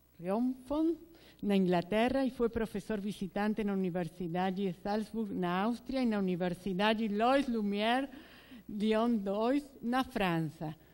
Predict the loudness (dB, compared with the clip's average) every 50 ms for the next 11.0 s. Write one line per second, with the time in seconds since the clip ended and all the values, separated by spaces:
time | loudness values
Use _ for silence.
0 | -20 _ _ _ _ 0 2 2 4 4 4 4 4 2 2 2 0 4 6 6
1 | 8 8 6 6 4 4 6 8 8 8 8 8 6 4 6 6 4 6 6 6
2 | 4 6 8 10 10 10 10 8 6 6 8 10 10 10 10 10 10 10 10 10
3 | 8 8 8 8 6 6 6 4 2 0 0 -2 -4 -6 -6 -6 -6 -10 -14 -14
4 | -12 -12 -12 -12 -12 -12 -10 -10 -10 -12 -8 0 2 4 6 6 4 4 4 2
5 | 2 4 4 4 4 4 2 2 4 4 2 2 2 2 2 4 4 4 4 0
6 | 0 2 0 0 0 0 0 -2 -2 0 2 4 4 4 4 4 4 4 4 4
7 | 4 2 2 2 2 2 2 2 4 2 2 0 -2 0 0 0 2 2 2 2
8 | 4 2 2 2 0 -2 -4 -4 -4 -2 0 0 2 2 2 4 4 4 2 2
9 | 0 0 -2 -2 -2 -2 -2 -4 -4 -4 -4 -2 0 0 0 2 0 0 0 0
10 | 0 0 -2 -4 -6 -4 -2 -2 0 0 0 0 0 -2 -4 -6 -4 -4 -2 -4